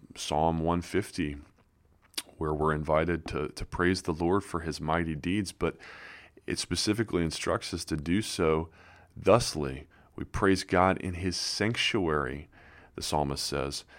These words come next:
That's the temple. This is the place of public corporate worship. It says, "Praise God with trumpet sound, with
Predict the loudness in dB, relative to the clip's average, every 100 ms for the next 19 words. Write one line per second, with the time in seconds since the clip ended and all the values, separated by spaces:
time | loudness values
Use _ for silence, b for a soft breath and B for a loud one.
0 | B B 0 0 -2 -6 b b _ -2
1 | 2 2 2 0 -2 -4 -8 -8 -6 -8
2 | -2 0 0 -2 -6 -6 -4 0 2 2
3 | 0 -16 -20 -20 -8 -2 -2 0 0 2
4 | 2 2 -2 -4 -6 _ -20 b b b
5 | b -4 -4 0 4 6 4 0 -8 b
6 | b 6 6 6 2 -4 -4 -4 -4 -4
7 | 0 2 2 0 -4 -8